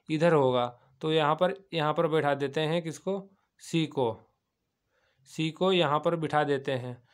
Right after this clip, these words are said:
उसके बाद कहा गया है बैठा है तो बी के, बी के दाईं ओर,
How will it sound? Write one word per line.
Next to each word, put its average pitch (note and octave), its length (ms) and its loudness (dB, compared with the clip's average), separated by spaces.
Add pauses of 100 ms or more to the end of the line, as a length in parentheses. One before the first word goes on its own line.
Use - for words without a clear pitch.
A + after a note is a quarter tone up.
(260)
उसके E3+ 320 0
बाद F3+ 400 4 (580)
कहा D#3 300 4
गया D#3+ 300 2
है F#3 220 4
बैठा D3+ 360 2
है F3+ 140 4
तो F3+ 420 2 (200)
बी D#3 280 0
के, F#3+ 380 2 (680)
बी D#3 420 0 (120)
के E3 300 4 (1000)
दाईं D#3 440 2
ओर, B2+ 280 -2